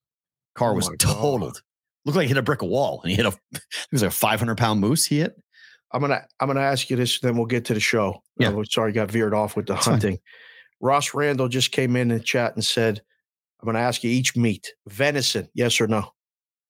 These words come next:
Speaker 1: As what?
Speaker 2: Just eat. Just
Speaker 1: No.
Speaker 2: yes or no? Would you eat it?
Speaker 1: No. I wouldn't
Speaker 2: Duck.
Speaker 1: eat it. Yes. Have I? No.
Speaker 2: Okay. Duck.
Speaker 1: Yes.
Speaker 2: Goose.
Speaker 1: Y-, uh, no.
Speaker 2: Pheasant.
Speaker 1: Y-,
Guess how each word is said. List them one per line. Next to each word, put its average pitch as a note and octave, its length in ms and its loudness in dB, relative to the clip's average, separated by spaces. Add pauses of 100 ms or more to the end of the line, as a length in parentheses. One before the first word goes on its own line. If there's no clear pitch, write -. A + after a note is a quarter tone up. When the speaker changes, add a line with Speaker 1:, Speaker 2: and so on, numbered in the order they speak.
(800)
Speaker 1:
As B2 180 0
what? G#2+ 480 -2 (220)
Speaker 2:
Just E3 160 -2
eat. E3 400 -2 (100)
Just D3 180 0
Speaker 1:
No. A2 160 2
Speaker 2:
yes E3+ 220 2
or D#3 60 -2
no? B2+ 140 2
Would A2 180 -2
you B2+ 100 0
eat D3+ 120 2
it? F#3+ 40 2
Speaker 1:
No. D2+ 260 -4 (380)
I C3 100 -2
wouldn't E3+ 220 4
Speaker 2:
Duck. A2+ 100 -4
Speaker 1:
eat F#2+ 60 -6
it. G2 40 -6
Yes. A#2+ 320 0
Have B2 240 0
I? A#2 100 2
No. F2 320 -2 (260)
Speaker 2:
Okay. A#2+ 260 0
Duck. C3 420 0 (160)
Speaker 1:
Yes. F#2+ 500 2 (640)
Speaker 2:
Goose. E3 540 -2 (180)
Speaker 1:
Y-, - 100 -4 (220)
uh, A2 120 2
no. G#2+ 400 2 (520)
Speaker 2:
Pheasant. F#3+ 760 -2 (460)
Speaker 1:
Y-, - 80 -10